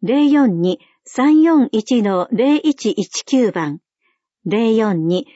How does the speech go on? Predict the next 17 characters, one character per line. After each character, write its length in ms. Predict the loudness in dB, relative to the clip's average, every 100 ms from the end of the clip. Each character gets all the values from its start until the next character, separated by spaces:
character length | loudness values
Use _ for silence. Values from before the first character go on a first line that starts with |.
| _
三 380 | _ -2 2 2
四 260 | 2 0 -2
一 300 | -6 -2 -2
の 200 | -2 -4 -4
零 280 | -2 0 0
一 260 | -4 -2 -4
一 320 | -4 -8 -4
九 240 | 0 0
番 260 | 0 2 2
に 160 | 2 0
お 80 | -6
か 160 | -8
け 140 | -8 -8
く 100 | -6
だ 140 | -8
さ 180 | -6 -6
い。 100 | -6